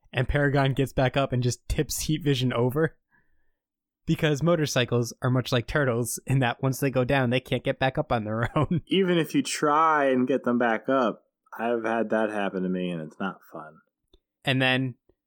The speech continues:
Speaker 1: Paragon goes back to making Jack turn green and crump. And the cop shows up,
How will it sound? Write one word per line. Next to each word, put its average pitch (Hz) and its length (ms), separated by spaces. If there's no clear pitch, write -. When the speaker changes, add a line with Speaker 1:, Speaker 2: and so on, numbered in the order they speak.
Speaker 1:
Paragon 127 440
goes 123 160
back 120 280
to 110 440
making 123 340
Jack 113 440
turn 127 260
green 120 280
and 107 100
crump. 117 380
And 117 160
the 110 60
cop 208 240
shows 113 280
up, 110 220